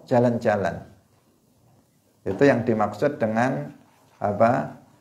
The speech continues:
Bakrun sa'bun. Nah, jadi Ibnu Umar naik onta yang kayak begitu. Nggak mau jalan ontanya.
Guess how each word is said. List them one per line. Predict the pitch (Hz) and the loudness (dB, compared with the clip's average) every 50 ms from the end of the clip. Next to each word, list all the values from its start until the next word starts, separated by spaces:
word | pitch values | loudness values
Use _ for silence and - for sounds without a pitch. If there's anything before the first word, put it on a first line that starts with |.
| - - | 0 0
Bakrun | 120 120 120 - 127 123 120 113 110 - | 0 0 0 0 2 4 4 4 2 -2
sa'bun. | - 117 104 - 98 98 92 95 95 85 87 85 - - - _ _ _ _ _ _ _ _ _ - _ _ _ _ _ _ _ _ _ _ _ _ _ _ _ _ _ _ _ | -4 -4 -4 -4 -6 -6 -4 -4 -4 -4 -6 -12 -14 -18 -20 _ _ _ _ _ _ _ _ _ -20 _ _ _ _ _ _ _ _ _ _ _ _ _ _ _ _ _ _ _
Nah, | - - - - | -18 -16 -12 -6
jadi | - 101 98 143 - 139 | -4 0 0 2 2 2
Ibnu | 135 - 127 123 123 | 2 2 2 2 2
Umar | 120 120 120 127 147 165 165 151 | 2 2 2 4 4 4 4 2
naik | 135 127 120 135 151 147 - - | 2 2 2 2 2 0 -2 -2
onta | 139 131 127 127 143 147 | -2 -2 0 2 2 2
yang | 147 143 135 | 4 4 0
kayak | 127 127 123 123 113 113 107 | 2 2 2 2 2 0 -2
begitu. | 104 - 127 127 123 - - 95 90 - - - - _ _ _ _ _ _ _ _ _ _ _ _ _ _ _ _ _ _ _ _ _ _ _ - | -2 0 2 2 2 0 -4 -6 -6 -6 -12 -20 -20 _ _ _ _ _ _ _ _ _ _ _ _ _ _ _ _ _ _ _ _ _ _ _ -2
Nggak | 113 107 - | 0 0 2
mau | 113 120 117 117 107 | 2 2 2 2 0
jalan | - 107 98 98 95 92 90 85 | -2 -2 -2 0 0 0 -2 -2
ontanya. | 87 90 87 - - 85 85 85 85 82 | -4 -8 -8 -8 -10 -10 -10 -10 -12 -14